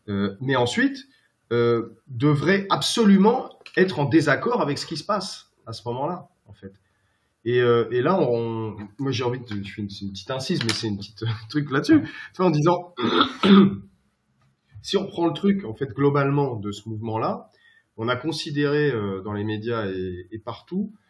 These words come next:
euh, on a regardé un peu la France, avec un grand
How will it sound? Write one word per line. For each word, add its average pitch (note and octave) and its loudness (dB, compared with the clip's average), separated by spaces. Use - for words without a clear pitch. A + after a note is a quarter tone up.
euh, G2 -10
on A#2+ -4
a B2 -2
regardé F3+ -2
un D#3+ 0
peu D#3+ -2
la C3+ -2
France, - -6
avec G#2+ -8
un G#2+ -6
grand G2+ -4